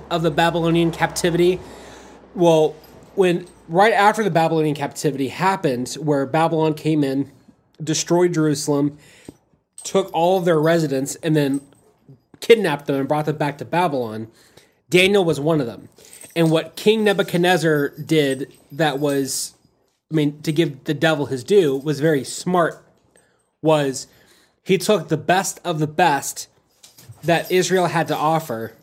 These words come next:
So men like Daniel, men like Shadrach, Meshach, and Abednego,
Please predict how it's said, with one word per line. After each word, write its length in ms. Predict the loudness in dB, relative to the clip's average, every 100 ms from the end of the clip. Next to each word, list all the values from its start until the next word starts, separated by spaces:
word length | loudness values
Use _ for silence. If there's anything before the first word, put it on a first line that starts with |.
| _
So 180 | -4 0
men 300 | 2 2 2
like 240 | 0 0 -6 _ _ _ _ _ -4
Daniel, 520 | -2 0 0 -2 -4
men 280 | 0 0 2
like 340 | 0 -2 -4 _ _ _ _ -12
Shadrach, 440 | -2 0 0 0
Meshach, 340 | 0 0 -2 -4
and 100 | -4
Abednego, 640 | -2 -2 -2 -4 -8